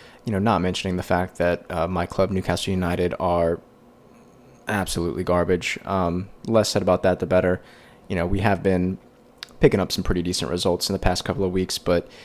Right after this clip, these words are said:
uh, it, it, it's squeaky bum time for the boys, and they are just trying to scrap together anything to save themselves from relegation.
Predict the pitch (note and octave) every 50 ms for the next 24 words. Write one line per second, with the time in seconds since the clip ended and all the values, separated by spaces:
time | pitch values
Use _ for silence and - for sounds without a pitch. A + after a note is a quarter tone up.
0 | - - - - - - - - - - - - - G1+ G1+ - - - - E2+
1 | - - - F2+ F#2 - - G#2+ - - - C3 B2+ - A2 F#2 G#2 F#2+ F#2 F#2
2 | - F2+ E2 D#2+ D2+ E2 F#2 A2 - - - F#2+ F#2 F2 F#2+ F#2 F#2 F2+ F#2 F#2
3 | F2+ - - - - F#2+ F#2 F2+ F#2 F#2 F#2 F2+ F2+ F2+ F2+ F2 F2 C#2+ - -
4 | G2 F#2 G2 G2 - - - - A2 - - A#2 F#2+ F#2 - - - G#2 F#2 -
5 | - G2 F#2 F#2+ F2+ F#2+ F2 F#2 F#2 F#2 - G2 F#2 F2+ F2+ - - F#2 F2+ F2+
6 | F2+ F2 - - F2+ F2+ F2+ - - A2+ G#2 F#2+ F2 D#2+ E2 E2 F2 E2 E2 -
7 | - C#2+ D#2 -